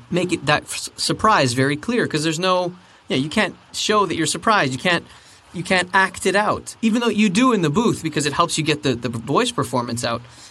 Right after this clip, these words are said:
But there's less, there's less to tell the audience what's going on. So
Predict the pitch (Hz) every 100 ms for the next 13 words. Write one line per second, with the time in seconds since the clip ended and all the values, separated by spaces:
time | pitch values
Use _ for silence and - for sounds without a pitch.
0 | - - 156 160 143 170 202 190 - 165
1 | 170 185 208 - 170 - 185 165 156 170
2 | 147 120 117 139 - 139 127 135 117 104
3 | - - - - - - - 156 135 127